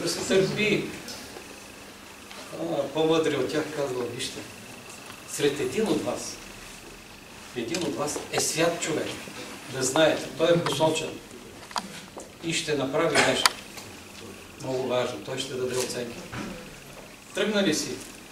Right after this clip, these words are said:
монасите, върнали се в манастира и какво станало всъщност? Пораснало уважението един към друг, защото те не знаели кой е, но предполагали, че всеки може да е.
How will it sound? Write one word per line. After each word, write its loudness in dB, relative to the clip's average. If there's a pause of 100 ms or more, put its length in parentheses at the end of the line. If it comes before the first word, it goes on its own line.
(220)
монасите, 4
върнали 6
се 6
в 0
манастира 6
и 4
какво -2
станало 6 (720)
всъщност? -10 (1120)
Пораснало 10
уважението 10 (720)
един 4
към 6
друг, 8
защото 8 (400)
те 8
не 8
знаели 10
кой 10
е, 8 (180)
но 4
предполагали, 12
че 6
всеки 10
може 12
да 12
е. 8